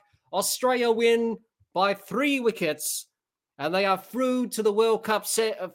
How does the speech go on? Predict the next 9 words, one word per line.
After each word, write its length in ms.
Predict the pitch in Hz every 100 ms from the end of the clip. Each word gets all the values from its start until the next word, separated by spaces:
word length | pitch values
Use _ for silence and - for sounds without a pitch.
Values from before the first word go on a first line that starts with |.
| -
final 540 | 214 202 196 190 - _ _ _ -
on 200 | 226 254
Sunday 480 | - 220 190 185
in 80 | 185
Ahmedabad. 640 | 196 190 175 175 160 160 - _ -
They 160 | 139
will 140 | 170 170
play 340 | 175 208 240
India 480 | 240 233 214 196